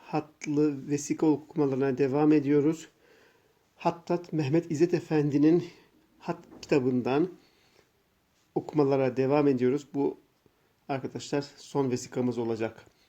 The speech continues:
Mehmet İzzet'ten. Daha sonra farklı vesikalar okumaya devam edeceğiz. Yer yer yavaş yavaş seviyeyi biraz daha yükselteceğiz. Şimdi Bismillahirrahmanirrahim diyerek başlıyoruz. Burada B elif, lam,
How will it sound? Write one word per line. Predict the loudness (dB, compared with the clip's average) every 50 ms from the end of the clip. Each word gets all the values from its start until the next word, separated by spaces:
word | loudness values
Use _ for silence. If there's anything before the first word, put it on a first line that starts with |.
| _ _ _ -6
Mehmet | -4 -4 -4 -6 -8 -8
İzzet'ten. | -10 -4 -4 -4 -4 -4 -6 -6 -6 -4 -4
Daha | -4 -4 -4
sonra | -4 -2 -2 -2 -2 -2
farklı | -6 -4 -4 -4 -4 -4 -6 -6 -6 -6 -6 -8 -10 -10
vesikalar | -8 -8 -8 -8 -6 -4 -2 -2 -2 -2 -4 -8 -16 -20 _ _ _ _ _ _
okumaya | -8 -8 -6 -2 0 0 0 0 0 0
devam | 2 2 4 4 6 6
edeceğiz. | 4 4 2 2 2 2 2 2 0 0
Yer | 2 2 2 4 2
yer | 2 0 0 -2 -4 -10 _ _ _ _ _ _ _ -6
yavaş | -2 0 0 0 0 -2 -2
yavaş | -4 -2 -2
seviyeyi | -4 -6 -4 -4 -2 0 0 0 2
biraz | 2 2 2 2 2
daha | 0 0 0 -2 -6 -12 _ _ _ _ _
yükselteceğiz. | -10 -6 0 2 2 4 4 2 2 2 2 2 2 -2 -6 -8 -12 _ _ _ _ _ _ _ _ _ _ _ _ _ _ _ _ _ _ _ _ _ _ _ _ _ _
Şimdi | -2 0 2 2 2 0 -2
Bismillahirrahmanirrahim | -2 -2 0 2 4 4 4 4 2 2 0 0 0 0 2 0 0 0 -2 -2 0
diyerek | 0 0 0 -2 -4 -10 _ -6
başlıyoruz. | -4 -4 -4 -4 -4 -2 0 2 2 2 2 0 -4 -12 -20 _ _ _ _ _ _ _ -2
Burada | -2 0 2 2 0 0 -2 -8 _ _ _ _ _
B | 0 4 4
elif, | 4 4 4 2 0 0 0 0 -2 -4 -12 -10 -4
lam, | -2 0 0 0 -2